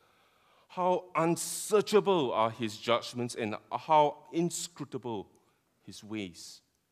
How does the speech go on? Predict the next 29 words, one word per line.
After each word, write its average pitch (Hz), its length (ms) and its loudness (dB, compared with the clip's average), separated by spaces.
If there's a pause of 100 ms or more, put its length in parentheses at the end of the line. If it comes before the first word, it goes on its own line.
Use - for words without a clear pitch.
(580)
Do 120 100 -6
we 180 160 -4
think 180 560 -2
that 120 220 -4
we 120 80 -6
can 107 300 -2
know 143 200 2
God 127 340 2
through 127 220 -6
our 104 300 2
own 139 260 -2
minds, 127 380 0
our 107 160 -2
limited 127 480 -2
human 123 340 -6
understanding? 120 800 -6 (440)
Can 123 300 -2
we 143 100 2
even 156 460 2
begin 127 460 -2
to - 80 -10
comprehend 131 680 -4
the 113 80 -2
universe 117 640 -2
at 95 100 -6
this 117 140 -14
point 117 300 -6
in 104 60 -10
time? 127 300 -8